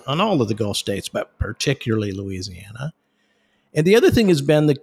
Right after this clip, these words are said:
leadership of, uh, Chip Klein, who's, uh, the executive director of C P R A, I think, or the director of C P R A,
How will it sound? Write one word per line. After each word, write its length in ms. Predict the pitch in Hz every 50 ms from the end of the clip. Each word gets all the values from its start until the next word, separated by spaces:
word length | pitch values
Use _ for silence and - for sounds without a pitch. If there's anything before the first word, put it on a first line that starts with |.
| _ _ -
leadership 760 | 143 135 135 139 156 156 151 143 - - - 143 139 139 - -
of, 340 | - 127 127 127 127 120 -
uh, 80 | 127 123
Chip 320 | - - - - 143 - -
Klein, 480 | - 151 139 127 107 107 107 98 101 -
who's, 340 | - 123 120 120 117 117 -
uh, 220 | 123 123 123 123 123 -
the 140 | 120 117 - - -
executive 580 | 127 117 110 110 117 110 - - 113 117 107
director 380 | 107 110 101 104 - - - 117
of 100 | 110 -
C 160 | - 120 113
P 220 | 110 - - 110
R 180 | 110 110 107 107
A, 140 | 107 110 107
I 80 | 104
think, 260 | 104 - - 113 - -
or 60 | 104
the 100 | 101 101
director 380 | 101 107 104 110 110 - 113
of 80 | 113 107
C 180 | - - 113 101
P 180 | - - 117
R 220 | 107 110 104 98 101
A, 280 | 104 98 98 113 135